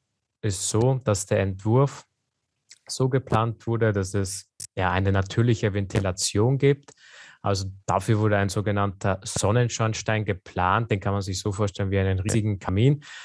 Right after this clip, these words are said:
der einfach nur aus, ja, Glas besteht und auf dem Dach dann dementsprechend erhitzt wird. Und dadurch entsteht ein natürlicher Zug im Gebäude und das ist gut für die jeweilige Thermik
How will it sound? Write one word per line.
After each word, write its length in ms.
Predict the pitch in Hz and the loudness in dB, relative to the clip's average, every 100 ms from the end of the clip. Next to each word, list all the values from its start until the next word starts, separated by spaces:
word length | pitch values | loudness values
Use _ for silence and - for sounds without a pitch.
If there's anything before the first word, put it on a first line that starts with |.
| - | -6
der 100 | 101 | -2
einfach 380 | 98 101 - 101 | 0 0 0 0
nur 260 | 104 104 95 | 0 0 2
aus, 320 | 92 85 - - | 0 -2 -12 -8
ja, 240 | 90 92 | -8 -6
Glas 400 | - 90 104 123 | -2 2 2 2
besteht 560 | - 113 - 117 123 - _ _ - - 123 110 98 _ | -2 -2 4 4 4 -2 _ _ -20 -18 -16 -16 -18 _
und 480 | - 101 98 95 92 | -4 -2 -2 -4 0
auf 200 | 95 - | 0 0
dem 180 | 92 87 | -2 0
Dach 220 | 98 98 | 0 -2
dann 480 | - 92 90 90 - | -4 -2 -4 -8 -8
dementsprechend 680 | 101 92 90 - 95 95 90 | -6 -4 -6 -4 -4 -4 -6
erhitzt 460 | 90 107 110 - 113 | -4 -2 -2 -2 2
wird. 260 | 113 - - _ - - - | 2 0 -12 _ -20 -20 -8
Und 140 | 101 | 0
dadurch 340 | 98 131 147 - | 2 2 0 0
entsteht 340 | 123 - 117 | -4 -2 0
ein 100 | 110 | 0
natürlicher 520 | 104 - 123 123 110 | -2 -4 -4 -2 -4
Zug 280 | - 123 120 | -4 -4 -2
im 120 | 107 | -2
Gebäude 360 | 95 87 107 120 | -2 2 2 2
und 100 | 104 | 0
das 140 | 92 | -2
ist 160 | 98 92 | -4 -4
gut 240 | - 98 | -4 -4
für 120 | - 92 | -4 -4
die 240 | - 92 | -2 -2
jeweilige 520 | 92 92 90 90 85 | -2 -2 -4 -4 -8
Thermik 580 | - 98 95 98 95 - | -4 -2 0 0 -2 -8